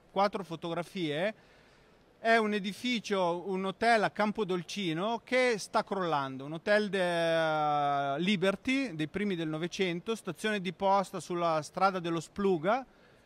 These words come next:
edificio stupendo che sta scientificamente, eh, lo stanno scientificamente facendo crollare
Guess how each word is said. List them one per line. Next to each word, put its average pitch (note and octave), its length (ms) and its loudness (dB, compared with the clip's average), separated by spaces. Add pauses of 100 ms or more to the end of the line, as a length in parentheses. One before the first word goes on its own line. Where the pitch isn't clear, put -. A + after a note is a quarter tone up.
(600)
edificio G3+ 560 -2
stupendo G#3 960 0 (220)
che B3+ 240 0
sta A3 480 2 (140)
scientificamente, A3 1600 -2 (680)
eh, E3+ 720 -2
lo F#3 160 -4
stanno A3 400 2
scientificamente A3 880 -4
facendo F3 400 -4
crollare D3+ 720 -2